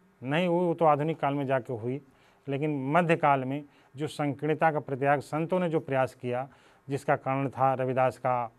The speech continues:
संत परंपरा में आना, कबीर का आना, मुख्य रूप से संकीर्णता का परित्याग के कारण ही ये लोग आए।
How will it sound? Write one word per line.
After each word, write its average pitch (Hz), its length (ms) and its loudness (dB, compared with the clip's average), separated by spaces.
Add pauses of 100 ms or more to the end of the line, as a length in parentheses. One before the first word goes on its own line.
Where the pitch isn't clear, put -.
(240)
संत 135 240 -6
परंपरा 127 380 -4
में 127 160 -4
आना, 123 420 -4 (320)
कबीर 127 240 0
का 120 160 -2
आना, 120 480 -4 (360)
मुख्य 160 220 0
रूप 143 60 -2
से - 80 -16
संकीर्णता 160 440 2
का 160 100 2
परित्याग 156 380 2
के 151 100 -4
कारण 151 360 2
ही 170 80 0
ये 160 140 2
लोग 156 280 2 (440)
आए। 160 300 6